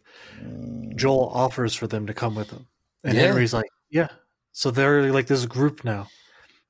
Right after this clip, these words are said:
Speaker 1: you know, Joel sees that she has, like, another kid to be around, and, you know, it's a mutual, like, he has somebody to watch his back, and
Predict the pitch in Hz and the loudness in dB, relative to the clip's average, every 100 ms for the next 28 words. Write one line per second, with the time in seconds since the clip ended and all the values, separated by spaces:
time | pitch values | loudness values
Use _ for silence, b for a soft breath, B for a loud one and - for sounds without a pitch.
0 | - 123 120 117 120 - 120 113 113 - | -2 0 2 2 2 4 4 4 2 2
1 | 113 113 107 110 104 107 110 110 113 113 | 2 0 0 -2 -2 -2 -2 0 -2 -2
2 | 113 107 104 107 104 104 104 104 104 101 | -6 -4 -4 -2 -2 -2 -4 -4 -6 -8
3 | 95 b b b b b b _ - 110 | -12 b b b b b b _ -2 0
4 | 110 104 110 113 117 - 120 113 - _ | 2 2 -2 0 -2 0 -2 -2 -8 _
5 | 120 - - 120 - 120 117 117 117 117 | -6 -4 0 2 2 2 2 4 2 0
6 | 120 117 107 107 110 - 104 104 | -4 -2 0 0 -2 -6 -10 -10